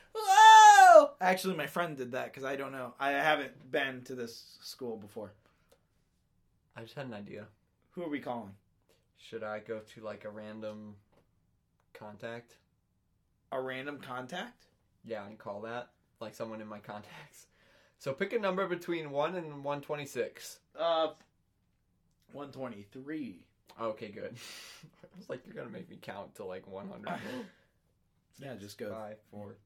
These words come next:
Speaker 2: three.
Speaker 1: Who is it?
Speaker 2: Tristan Swihart.
Speaker 1: Oh, is that the guy who was gonna make his ma-,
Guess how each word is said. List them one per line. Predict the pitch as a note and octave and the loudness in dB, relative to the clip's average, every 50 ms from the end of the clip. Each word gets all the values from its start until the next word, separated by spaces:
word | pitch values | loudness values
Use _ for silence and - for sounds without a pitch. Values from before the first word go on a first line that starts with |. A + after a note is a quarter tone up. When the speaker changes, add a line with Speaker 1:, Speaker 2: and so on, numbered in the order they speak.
| _ _ _ - | _ _ _ -16
Speaker 2:
three. | A2+ A2 A2+ A#2+ A#2 A2+ A2 A#2+ C#3 - - _ _ _ _ _ _ _ _ _ _ _ _ _ _ _ _ _ | -14 -14 -14 -14 -14 -14 -14 -14 -16 -16 -20 _ _ _ _ _ _ _ _ _ _ _ _ _ _ _ _ _
Speaker 1:
Who | - E3 | -8 -6
is | F3 E3 C3 C3+ | -6 -6 -6 -8
it? | A#2 A2 - _ _ _ _ _ - - | -10 -12 -12 _ _ _ _ _ -20 -18
Speaker 2:
Tristan | - - D#3+ D#3+ D#3+ - - - F#2 A2+ G#2 - _ _ _ _ _ _ _ _ | -12 -4 -4 -4 -4 -4 -8 -12 -14 -14 -18 -20 _ _ _ _ _ _ _ _
Swihart. | - - A#2+ A#2 - A#2 A2 A2 A2+ - - _ _ _ _ _ - _ _ _ _ _ _ _ - | -14 -10 -8 -8 -8 -8 -10 -10 -10 -12 -12 _ _ _ _ _ -20 _ _ _ _ _ _ _ -6
Speaker 1:
Oh, | D#3+ | -4
is | D#3+ D3+ C3+ C#3 | -4 -4 -4 -6
that | D3 C3+ | -10 -10
the | D3+ | -8
guy | D3 C#3+ C#3 | -8 -6 -6
who | C#3 C3+ | -6 -6
was | C3+ C3 - | -8 -8 -10
gonna | - C3 C3 | -12 -14 -12
make | C3+ C3 B2+ | -12 -12 -12
his | C3 A#2+ A#2 | -12 -14 -14
ma-, | A#2+ | -16